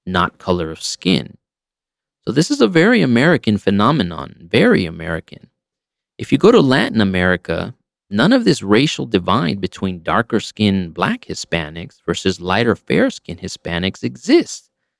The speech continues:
Son negros, pero todavía son hispanos. In no way am I belittling that the color of our skin in today's American world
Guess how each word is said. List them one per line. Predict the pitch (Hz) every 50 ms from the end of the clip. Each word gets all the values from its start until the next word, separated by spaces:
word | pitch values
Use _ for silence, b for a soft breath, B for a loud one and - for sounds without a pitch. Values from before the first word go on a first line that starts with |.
| _ _ _ _ _ _
Son | - - - 120 110 104 104 104
negros, | 107 156 247 262 180 123 123 190 247 - - - _ _ _ _ _ _ _ _
pero | - 113 107 104
todavía | 98 - 110 98 95 90 90 113 180 196 107
son | - - 104 104 98 98
hispanos. | 101 90 - - - - - 349 269 90 - - - - - _ _ _ _ _ _ _ _ _ _ _ _ _ -
In | 110 104 110
no | 135 170 226
way | 233 220 226 233 226
am | 107 98 90
I | - -
belittling | 135 131 123 123 143 190 - 156 120 107 98 87 90 92 90
that | - - -
the | -
color | - - - - 160 196 208 190
of | 170 160
our | 127 110
skin | - - - - - 95 92 - 98 95 95
in | 98 -
today's | - 95 98 95 98 117 123 120
American | 92 87 85 87 95 117 165 190 - - - 110 98 101 95
world | 110 147 175 156 98 78 - - - -